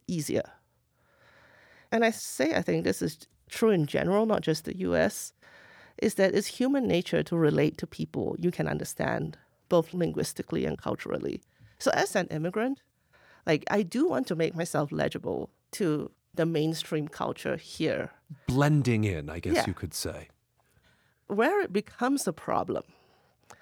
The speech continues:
Speaker 1: is when we deem people we don't understand who are different from us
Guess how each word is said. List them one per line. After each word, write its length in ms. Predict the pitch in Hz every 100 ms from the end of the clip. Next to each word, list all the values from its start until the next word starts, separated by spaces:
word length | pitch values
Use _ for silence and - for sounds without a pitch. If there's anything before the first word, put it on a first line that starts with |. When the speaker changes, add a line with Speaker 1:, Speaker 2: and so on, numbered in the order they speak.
| - - -
Speaker 1:
is 220 | 240 -
when 300 | 185 185 180
we 220 | 214 302
deem 360 | 185 - 240 233
people 480 | 208 202 170 - 170
we 120 | 175
don't 300 | 160 156 170
understand 840 | 160 156 - - 151 135 139 151 -
who 260 | - 175
are 60 | 156
different 480 | 135 185 170 170 170
from 180 | 156 143
us 360 | 131 139 -